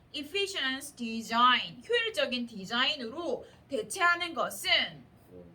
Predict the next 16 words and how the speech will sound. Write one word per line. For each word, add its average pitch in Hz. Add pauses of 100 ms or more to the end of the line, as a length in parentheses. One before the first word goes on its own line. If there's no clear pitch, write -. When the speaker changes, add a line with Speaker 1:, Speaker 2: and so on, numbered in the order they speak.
Speaker 1:
어때요? 226 (680)
Would 277
Speaker 2:
비싸고 349
Speaker 1:
have 277
been, 269
Speaker 2:
어렵고. -
Speaker 1:
어, 285 (180)
both 339
A 330
and 240
B. 190 (380)
비싸기도 359
하고, 440
뭐 190
하기도 247
해요? 180